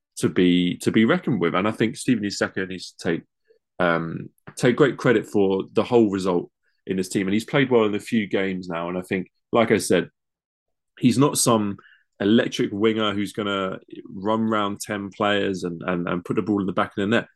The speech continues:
but he's chipping in with goal contributions. You know, what more can you ask? And I think it's fair to say that he's inspiring players around him to up their game as well, because, uh, it was a much better performance. For me, Barney, I think when you,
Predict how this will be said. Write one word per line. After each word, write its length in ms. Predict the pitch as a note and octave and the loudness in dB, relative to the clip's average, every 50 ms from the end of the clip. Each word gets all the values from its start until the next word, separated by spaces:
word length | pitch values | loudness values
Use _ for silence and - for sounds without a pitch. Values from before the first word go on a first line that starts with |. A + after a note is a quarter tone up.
| _ _ _ - | _ _ _ -8
but 100 | A#2+ G#2+ | -4 -2
he's 140 | A#2+ C#3+ | -2 -4
chipping 320 | D3 - - - D3+ E3+ D3+ | 0 2 2 2 4 4 2
in 120 | D#3+ D3 | 2 2
with 140 | D3 C#3 C3 | 0 0 0
goal 180 | - C#3+ C#3 C3 | 2 2 2 2
contributions. 800 | - C#3 C3 B2+ - - - A2+ A#2 B2 B2 - F#2+ F2+ E2 | 0 -2 -4 -4 -6 -6 -2 0 0 0 -2 -4 -6 -8 -6
You 60 | F2 | -6
know, 120 | F2 F2+ F2+ | -4 -4 -2
what 180 | G2 A#2 B2+ | 0 0 0
more 160 | B2 A#2 A#2 A#2 | 2 2 0 2
can 160 | - A#2 G2+ | 0 -2 -2
you 160 | G2 G2+ G#2+ | 0 2 2
ask? 200 | G#2+ G2 - - | 2 0 0 -4
And 80 | G2+ G2 | -6 -6
I 60 | F#2 | -6
think 180 | - - B2 | -6 -8 -8
it's 140 | - - - | -8 -8 -2
fair 160 | - A#2 G#2+ | 0 0 0
to 140 | G#2+ - - | 0 -2 -6
say 240 | - - G2+ G#2+ A2 | -8 -4 -2 0 0
that 180 | F#2+ F2+ E2+ - | 2 0 0 -2
he's 280 | G2 G2+ F#2+ F#2 - _ _ _ _ _ _ _ _ | -2 -4 -4 -6 -8 _ _ _ _ _ _ _ _
inspiring 840 | - G#2 G2 F2+ - - - A#2 A2 A2 A2 A2 G#2+ G2 F#2+ F#2+ F#2 - | -2 -2 0 -2 -2 2 4 6 6 6 6 6 4 4 2 0 -4 -4
players 340 | - - G2+ G2 G2 F#2 G2 | -4 0 2 2 2 2 2
around 340 | F#2+ F#2 G2 G2+ G#2 G2 G2+ | 2 2 2 2 2 0 -2
him 140 | F#2+ F2+ F2+ | -4 -4 -4
to 120 | - G2 - | -6 -4 -2
up 200 | - G#2 - - _ | 0 -2 -2 -4 _
their 240 | - B2+ B2 C3 B2+ | 0 2 2 4 2
game 300 | - G2 F#2 F2+ F2+ F2+ | 2 0 -2 -2 -4 -6
as 120 | F2 E2+ - | -6 -4 -2
well, 160 | G#2 F2+ E2+ | 0 0 -2
because, 440 | - - - - F#2 F2 F2 - - _ _ _ _ _ _ _ - | -2 -8 -8 -4 -4 -4 -4 -6 -14 _ _ _ _ _ _ _ -4
uh, 100 | F#2 F2+ | -2 0
it 60 | F#2+ F#2 | 2 2
was 160 | F#2 F#2+ F#2+ | 2 2 2
a 40 | G2+ | 2
much 300 | G2+ G#2+ - - - - | 2 0 -2 -4 -4 -4
better 180 | - F2+ F2+ | -4 -4 -4
performance. 520 | - - - - - G#2 F#2+ F2 F2+ - - | -6 -12 -8 -2 0 0 0 0 -2 -2 -2
For 120 | - A#2+ | 0 2
me, 160 | B2+ D3 D3+ | 4 4 2
Barney, 360 | B2+ - G2+ F#2+ F2+ F2+ F#2+ | 2 2 2 2 2 0 0
I 60 | G#2+ G2+ | -2 -4
think 200 | - A#2+ A#2 A#2 | -4 -4 -4 -2
when 120 | A2 G#2 | -2 -2
you, 180 | G#2 G#2 G#2+ | -2 -2 -4